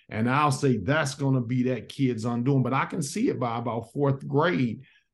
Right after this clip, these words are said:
maybe fifth grade, you see some of these kids sort of falling off.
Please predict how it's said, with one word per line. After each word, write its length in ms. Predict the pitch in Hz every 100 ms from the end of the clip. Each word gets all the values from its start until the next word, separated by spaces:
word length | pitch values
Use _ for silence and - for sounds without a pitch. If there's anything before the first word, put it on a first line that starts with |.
| -
maybe 240 | 131 139 135
fifth 420 | 107 - 180 190
grade, 440 | 123 123 123 113 - _ _
you 120 | 123
see 240 | 127 123 107
some 240 | - 117
of 60 | 117
these 180 | 120
kids 360 | - 127 120 113
sort 200 | 127 117
of 80 | 110
falling 600 | - 123 117 127 123 127
off. 320 | 147 139 -